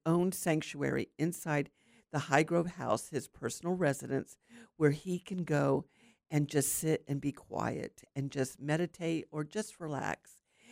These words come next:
And in this sanctuary, he has a seating area that over his seating area, he has a picture of his father, and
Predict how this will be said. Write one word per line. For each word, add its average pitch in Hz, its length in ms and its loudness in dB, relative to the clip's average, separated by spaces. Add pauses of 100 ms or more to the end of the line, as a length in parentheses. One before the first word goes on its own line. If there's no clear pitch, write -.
(240)
And 160 180 2 (100)
in 208 220 6
this 220 180 2
sanctuary, 143 680 -2
he 147 80 -6
has 139 220 2
a 175 80 -4
seating 202 440 -4
area 95 440 -4 (600)
that 151 460 2 (260)
over 170 280 6
his 202 260 2
seating 165 340 0
area, 135 300 -2 (100)
he 160 200 -8
has 160 260 -2 (240)
a 135 240 -4 (460)
picture - 500 -6 (100)
of 135 140 -4
his 139 180 -8
father, - 580 0 (800)
and 147 560 4